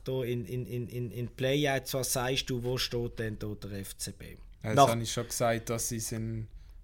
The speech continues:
Speaker 2: ähm, dass sie es in Championship Group
Speaker 1: Also,
Speaker 2: schaffen. Da bin ich
Speaker 1: Platz
Speaker 2: überzeugt davon.
Speaker 1: eins bis sechs?
Speaker 2: Ich sag nach achtunddreißig Runden, äh, Platz vier.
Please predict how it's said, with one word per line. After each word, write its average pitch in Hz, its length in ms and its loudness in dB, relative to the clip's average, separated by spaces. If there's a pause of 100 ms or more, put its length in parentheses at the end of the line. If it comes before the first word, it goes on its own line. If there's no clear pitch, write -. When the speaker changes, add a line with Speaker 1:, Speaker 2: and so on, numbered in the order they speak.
(120)
Speaker 2:
ähm, 117 280 -2
dass 110 200 -4
sie 120 60 -6
es 110 100 -6
in 113 160 -6
Championship - 1040 -6
Group 117 360 -4 (100)
Speaker 1:
Also, 139 300 6
Speaker 2:
schaffen. 196 320 8 (200)
Da 156 220 8
bin 123 120 2
ich 113 60 4
Speaker 1:
Platz 107 100 2
Speaker 2:
überzeugt - 440 -8
davon. 110 260 -8 (800)
Speaker 1:
eins 139 320 0
bis - 260 -2
sechs? 143 280 0
Speaker 2:
Ich 139 120 2
sag 139 200 4
nach 127 280 -2
achtunddreißig 156 760 0
Runden, 143 420 0
äh, 131 180 -2 (560)
Platz 127 420 -2
vier. 113 360 -4